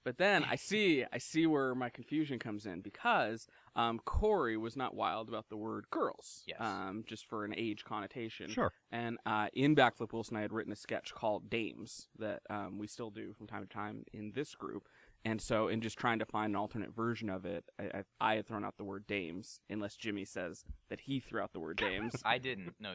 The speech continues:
Speaker 2: that was you.
Speaker 1: Okay, so this is the, okay. Now the unreliable narrator is reliable for a moment
Speaker 2: Yeah.
Speaker 1: to
Speaker 2: We were
Speaker 1: build
Speaker 2: called Now With
Speaker 1: credibility.
Speaker 2: Girls for, like, a couple days until Corey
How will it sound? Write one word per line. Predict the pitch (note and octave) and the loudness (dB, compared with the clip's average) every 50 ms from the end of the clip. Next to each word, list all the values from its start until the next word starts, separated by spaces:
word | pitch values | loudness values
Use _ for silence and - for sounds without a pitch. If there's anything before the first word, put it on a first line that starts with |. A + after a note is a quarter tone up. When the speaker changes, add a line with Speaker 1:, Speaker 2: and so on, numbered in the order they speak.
| E2+ | -4
Speaker 2:
that | E2+ G2 G#2+ | -2 -2 -2
was | A2 A#2 A2 | -4 -6 -8
you. | A2 F#2+ D#2+ D#2 - - | -8 -8 -8 -2 2 4
Speaker 1:
Okay, | A#2 - D#3 C3+ A2+ | 6 8 8 8 6
so | - - C3+ | 6 2 2
this | C#3+ E3 F3 - | 4 4 4 4
is | F3+ D#3+ | 2 6
the, | D3+ D3+ C#3+ | 8 8 8
okay. | - - D3 A#2 - - - _ _ _ _ _ _ _ _ - | 8 8 6 4 4 0 -6 _ _ _ _ _ _ _ _ -8
Now | - A#2 A#2+ B2 B2+ B2+ B2 | -4 0 2 4 4 4 4
the | B2 A#2+ | 4 4
unreliable | G#2+ B2+ B2+ A#2+ A#2+ A2+ A2+ A2+ A2 A2 A2 | 4 4 4 6 6 6 6 6 4 4 2
narrator | A2+ A2+ G#2+ G#2+ G#2 G2+ G2+ G2+ G2 | 2 4 4 4 4 4 4 2 0
is | F#2+ G2 G2+ G#2 | 0 -2 -2 0
reliable | G#2+ G#2+ G#2 G2+ G2+ G2 F#2+ G2 F#2+ | 2 4 6 6 6 6 4 2 -2
for | - - G#2+ G2+ | -2 0 0 0
a | G2+ | 2
moment | G2+ F#2+ F#2 D#2 D2 - - - | 2 0 0 -2 -4 -6 -8 -10
Speaker 2:
Yeah. | F2 - - - _ _ _ _ _ - | -10 -10 -12 -14 _ _ _ _ _ -4
Speaker 1:
to | C#3 | -2
Speaker 2:
We | D#3+ F3 E3 | 0 2 4
were | - - F#3+ G3 | 6 6 6 6
Speaker 1:
build | F#3 F3 | 6 8
Speaker 2:
called | A3 G3 G3+ F3+ E3 | 8 8 8 6 4
Now | - D#3 D#3+ D#3+ E3 | 4 4 4 4 2
With | - - | 0 -4
Speaker 1:
credibility. | - - | -6 -4
Speaker 2:
Girls | B2+ C3+ C3+ B2 G#2+ - | -2 -2 -2 -2 -2 -4
for, | - - G#2+ | -8 -8 -8
like, | G2+ F#2+ | -6 -6
a | G#2+ | -6
couple | G2+ - A#2 - A2+ G2+ | -8 -8 -8 -10 -10 -8
days | E2+ G2+ F#2+ F#2 F2 D#2 - - | -6 -2 -2 -2 -2 -4 -8 -12
until | F2+ - - F2 | -16 -14 -12 -14
Corey | E2 - - F#2 F2 E2+ E2 D#2+ D#2 D2+ | -12 -12 -10 -8 -6 -6 -6 -6 -8 -12